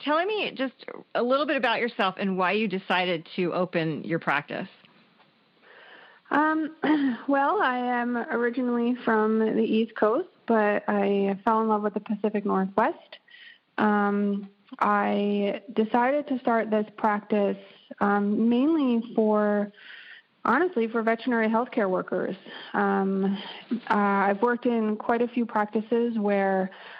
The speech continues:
Speaker 2: I don't think that their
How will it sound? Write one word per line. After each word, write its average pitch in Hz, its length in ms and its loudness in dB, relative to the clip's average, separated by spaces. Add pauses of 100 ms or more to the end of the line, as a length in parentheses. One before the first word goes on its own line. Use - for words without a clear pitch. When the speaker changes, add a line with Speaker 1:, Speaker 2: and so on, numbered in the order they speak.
(400)
Speaker 2:
I 220 80 2
don't 220 360 -2
think 226 360 2 (340)
that 196 680 0
their 196 800 2